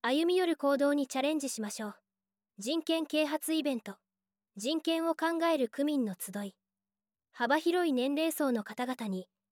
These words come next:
人権について考えてもらうことを目的に、映画会と音楽イベントを実施します。音楽イベントでは西成区にゆかりのある方によるパフォーマンスを通して、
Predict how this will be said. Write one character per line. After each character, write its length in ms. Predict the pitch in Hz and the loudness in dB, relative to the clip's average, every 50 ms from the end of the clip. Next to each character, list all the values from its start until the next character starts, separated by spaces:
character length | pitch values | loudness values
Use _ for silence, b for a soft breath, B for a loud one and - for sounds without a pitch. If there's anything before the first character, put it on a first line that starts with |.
| _ _ _ _ _ - | _ _ _ _ _ -10
人 220 | 208 214 277 320 320 | -4 -2 0 0 2
権 220 | - 349 349 339 | 2 0 2 2
に 100 | 339 330 | 0 -2
つ 140 | - - 349 | -2 0 0
い 80 | 349 320 | 0 0
て 120 | - 247 | 0 -2
考 280 | - 247 254 269 285 311 | -2 -2 -2 0 0 2
え 120 | 311 311 | 0 0
て 100 | - 277 | 2 0
も 120 | 226 220 208 | 0 0 -2
ら 120 | 220 226 | -2 -4
う 40 | 220 | -4
こ 140 | - 233 214 | -4 -6 -4
と 160 | - 254 240 | -2 -2 0
を 40 | 214 | 0
目 180 | 185 180 - - | -2 -4 -6 -8
的 260 | - 220 - - 214 | -10 -10 -8 -6 -4
に、 200 | 202 202 202 - _ _ _ _ _ _ _ _ _ _ _ _ _ - | -4 -4 -6 -8 _ _ _ _ _ _ _ _ _ _ _ _ _ 0
映 200 | 233 262 302 320 | 4 4 4 4
画 120 | 339 339 | 4 2
会 200 | - 339 311 285 | 2 2 0 0
と 180 | - - 214 202 | 0 0 -2 0
音 140 | 220 262 294 | 0 0 0
楽 220 | 320 320 - 359 | 0 0 0 2
イ 100 | 349 330 | 2 2
ベ 100 | 320 320 | 2 0
ン 60 | 285 | -2
ト 120 | - 240 220 | -2 -4 -6
を 80 | 190 | -6
実 160 | 185 - 190 - | -6 -8 -10 -10
施 140 | - - | -10 -10
し 140 | 214 - - | -8 -6 -6
ま 120 | 208 214 214 | -6 -6 -8
す。 160 | - - - _ _ _ _ _ _ _ _ - | -10 -12 -14 _ _ _ _ _ _ _ _ -4
音 180 | 247 285 330 330 | -2 -2 0 0
楽 260 | 349 349 - 381 381 | 0 0 2 2 2
イ 80 | 359 | 2
ベ 120 | 320 339 330 | 2 2 0
ン 60 | 285 | -2
ト 120 | - 247 | -2 -2
で 100 | 226 226 | -2 -2
は 160 | 208 196 190 185 | -2 -4 -6 -6
西 220 | - 202 196 - 294 | -6 -6 -4 -2 0
成 200 | 320 330 339 320 | 0 0 0 0
区 120 | - 302 | 0 0
に 160 | 269 233 208 | 0 2 0
ゆ 60 | 202 196 | 0 0
か 120 | - 285 | 0 0
り 100 | 311 311 | 2 2
の 120 | 311 320 | 2 2
あ 60 | 320 320 | 2 2
る 100 | 302 269 | 0 -2
方 220 | - 220 - 233 | -4 -6 -4 -2
に 120 | 226 220 | 0 0
よ 80 | 214 208 | 0 0
る 100 | 214 208 | -2 -4
パ 140 | - 214 208 | -4 -6 -4
フ 120 | - 294 | 0 0
ォ 40 | 320 | 2
ー 20 | |
マ 140 | 311 302 285 | 2 2 0
ン 60 | 269 | -2
ス 160 | - - 226 208 | -2 -2 -4 -4
を 80 | 190 | -4
通 240 | - - 220 220 226 | -4 -6 -6 -6 -6
し 80 | - - | -6 -8
て、 220 | - 196 185 - | -10 -12 -12 -12